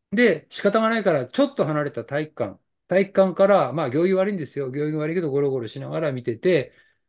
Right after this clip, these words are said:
Speaker 2: 僕なんかだと、ほら、あれならやれそうじゃないとかっていうふうに言うんだけども、行かない。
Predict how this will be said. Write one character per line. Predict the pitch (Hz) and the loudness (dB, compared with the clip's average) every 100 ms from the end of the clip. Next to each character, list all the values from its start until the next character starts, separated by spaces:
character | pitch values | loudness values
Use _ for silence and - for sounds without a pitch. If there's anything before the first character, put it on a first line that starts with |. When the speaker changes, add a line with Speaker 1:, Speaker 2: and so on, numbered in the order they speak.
| - | -12
Speaker 2:
僕 | 147 147 165 | -4 -2 0
な | 135 | 0
ん | |
か | 123 | 0
だ | 117 | -2
と、 | 113 | -4
ほ | 127 | -8
ら、 | 123 104 | -6 -2
あ | |
れ | 127 | 0
な | 165 | 2
ら | 214 | 4
や | 160 123 | 4 2
れ | |
そ | 127 151 | -2 -4
う | |
じ | 131 | -6
ゃ | 104 | -4
な | 120 | -4
い | 156 | -6
と | 120 | -6
か | 110 | -6
っ | |
て | 104 113 | -8 -8
い | 113 | -6
う | 123 | -6
ふ | 120 | -6
う | |
に | 123 | -6
言 | 120 | -4
う | |
ん | 156 | -2
だ | 123 | -2
け | 117 | -2
ど | 156 | -2
も、 | 151 | -4
行 | 101 | -2
か | 110 | -4
な | |
い。 | 95 | -6